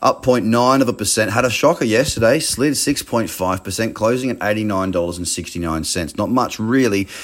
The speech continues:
more to speak of in the way of, uh, Avalanche. And finally, Luna up two point four six percent right now. It, uh, it was down yesterday, four point two percent, closing at seventy-eight dollars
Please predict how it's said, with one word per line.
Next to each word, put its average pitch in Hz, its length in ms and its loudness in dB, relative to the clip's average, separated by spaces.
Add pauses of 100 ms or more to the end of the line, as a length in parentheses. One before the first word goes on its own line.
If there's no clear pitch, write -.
(220)
more 113 200 6
to 87 80 -2
speak 98 340 0
of 92 180 4
in 90 460 -2
the 87 300 2
way 87 520 2
of, 80 640 2 (140)
uh, 80 140 0 (100)
Avalanche. 87 560 0
And 104 80 -2
finally, 156 360 4
Luna 147 280 2
up 123 180 0
two 156 180 0
point 139 280 -2
four 139 260 2
six 139 300 0
percent 131 400 0
right 113 260 0
now. 160 320 0 (840)
It, 107 280 0
uh, 123 100 6
it 113 60 0
was 120 160 -2
down 160 260 2
yesterday, 107 400 2
four 107 300 0
point 107 320 -2
two 135 160 4
percent, 110 340 -2
closing 117 300 2
at 104 80 -4
seventy-eight 131 580 2
dollars 104 340 2